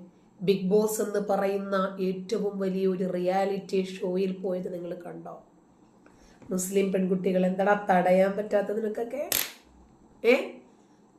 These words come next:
കഴിഞ്ഞ തവണ ബിഗ് ബോസിലെ ഒരു മുസ്ലിം പെൺകുട്ടി, അഞ്ചോ ആറോ മുസ്ലിം പെൺകുട്ടികളാണ് കഴിഞ്ഞ റമലാന് ബിഗ് ബോസിൽ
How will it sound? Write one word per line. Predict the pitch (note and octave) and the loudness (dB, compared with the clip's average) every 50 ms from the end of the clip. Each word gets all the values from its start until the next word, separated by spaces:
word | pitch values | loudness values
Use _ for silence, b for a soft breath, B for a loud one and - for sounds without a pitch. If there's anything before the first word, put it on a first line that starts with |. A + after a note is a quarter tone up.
| - | 2
കഴിഞ്ഞ | G3+ F#3+ F#3 G3 G#3+ A#3 A3+ A3 | 4 4 4 6 6 8 8 8
തവണ | G#3+ G#3+ G#3 G#3 | 6 4 4 2
ബിഗ് | F#3+ F#3+ F3+ F3+ | 2 0 0 2
ബോസിലെ | F3+ F#3+ G3 F#3+ - - G#3 F#3 F#3 F3 E3 E3+ - - - - - - - - _ - | 2 4 4 4 2 2 2 4 4 4 2 0 -4 -8 -16 -20 -20 -20 -20 -20 _ -6
ഒരു | F3+ F#3+ | -2 0
മുസ്ലിം | F#3 F3+ F3 F3+ - - G#3+ G#3 G3+ - G3 | 0 0 0 -2 0 2 2 4 4 2 0
പെൺകുട്ടി, | F3+ F3+ F3 E3+ E3+ - G3 - - | -4 -4 -4 -6 -6 -6 -6 -8 -6
അഞ്ചോ | F3+ F3+ F#3 F#3 F#3 F3 - A#3 G#3 G3+ G3 F#3 | -4 -2 -2 -2 -2 0 2 2 4 4 4 2
ആറോ | F#3 G3 G3 G3+ G#3 | 2 2 2 2 0
മുസ്ലിം | G3+ - G3 - - - G#3 G#3 G#3 | 0 -2 -6 -8 -6 -6 -4 -4 -4
പെൺകുട്ടികളാണ് | G3 G3 F#3+ G3+ G3 - G#3 F#3 F#3+ F3+ F3+ F#3 F#3 F#3 F3+ F#3 B B B B B B B - - F#3+ | -4 -4 -4 -6 -4 -4 -4 -4 -2 -2 -2 -2 -2 -2 -4 -4 B B B B B B B -8 -2 0
കഴിഞ്ഞ | F3+ F3 F3+ F3+ F3+ | 0 0 0 0 0
റമലാന് | F3+ F#3 F3 E3+ F#3 F#3 F#3 F3+ F#3 F3+ F3+ | 0 0 0 0 2 2 4 4 4 2 2
ബിഗ് | E3+ E3 E3+ F3 - | 0 -2 -4 -4 -4
ബോസിൽ | - G3 F#3+ F#3+ F#3+ - - F#3+ F#3 F3 E3+ | -2 0 0 0 0 0 0 0 0 0 -2